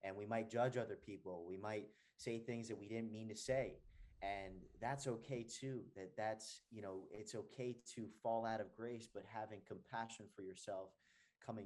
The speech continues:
back to the heart center and, and taking blame for yourself and saying, "Hey, I, I made a mistake," and be-, being compassionate with yourself, I think, is also a part of the journey too, that we're not always going to be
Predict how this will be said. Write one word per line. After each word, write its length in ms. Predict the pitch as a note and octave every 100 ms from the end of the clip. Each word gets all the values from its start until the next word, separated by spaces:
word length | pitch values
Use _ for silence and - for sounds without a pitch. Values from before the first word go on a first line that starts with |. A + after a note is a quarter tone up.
| F#2
back 220 | A2 A2 -
to 40 |
the 120 | G#2
heart 300 | F2+ G#2 F#2+
center 420 | - G#2 G2 F#2+ F#2+ _ _ _
and, 220 | F#2+ F#2+ F#2+ F#2 _ -
and 160 | A2 G#2+ G#2 _ -
taking 440 | C#3 C#3 C3+ A#2 A2+ -
blame 300 | A#2+ F#3 C#3 -
for 80 | G2+
yourself 400 | E2+ - D#2 D#2
and 100 | G2+ G2
saying, 300 | - A#2 A2+
"Hey, 180 | C3+ B2+
I, 100 | A2+ -
I 40 | A#2
made 160 | C#3
a 40 | C#3
mistake," 460 | B2+ - E3+ - - _ _ _
and 200 | A2 G#2+ G#2+ B2+
be-, 100 | B2
being 280 | C3+ D3+ C#3+
compassionate 640 | C3 A2+ A#2+ C3+ C3 A#2 F#2+
with 140 | G2+
yourself, 400 | G2 F#2+ B2 B2 G2
I 60 | F#2
think, 180 | G#2+ G2
is 120 | F#2+
also 460 | G#2 G#2 - F#2+ F#2 - - _ _
a 60 | F#2
part 280 | - B2 A2
of 80 |
the 80 | G2
journey 380 | F2 G#2 G2+ F2+
too, 280 | - A2+ G#2
that 140 | F#2 F2
we're 140 | G2
not 220 | G2+ G#2+
always 360 | G2 A2 A#2 A2
going 260 | A2 G#2+ F#2+
to 60 |
be 420 | F#2 G#2+ G2+ F#2+